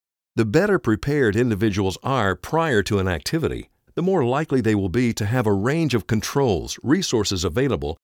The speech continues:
to create multiple redundancies or blocks to effectively eliminate or mitigate potential risks in real time. C. Communicate.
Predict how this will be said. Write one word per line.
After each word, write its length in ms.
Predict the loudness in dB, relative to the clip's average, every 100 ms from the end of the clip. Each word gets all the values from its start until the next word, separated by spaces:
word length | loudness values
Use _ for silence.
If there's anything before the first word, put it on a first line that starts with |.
| -6
to 100 | -6
create 400 | -2 -2 0 0
multiple 600 | 0 -2 -2 -4 -2 0
redundancies 840 | 0 0 0 0 -2 -6 -6 0
or 200 | 0 0
blocks 640 | -2 -2 0 -2 -4 -8 -6
to 160 | -2 -2
effectively 720 | -2 -4 -6 -2 0 0 0
eliminate 560 | 2 4 4 2 0 -2
or 180 | 0 0
mitigate 640 | 0 2 2 2 0 -2 -4
potential 480 | -2 0 0 0
risks 480 | 0 0 0 -2 0
in 200 | 2 2
real 220 | 2 0
time. 460 | 0 -2 -4 -4 -10 _ _ _ _ _ 0
C. 400 | 2 4 2 0 -8 _ _ 0
Communicate. 760 | 2 6 6 4 0 -6 -8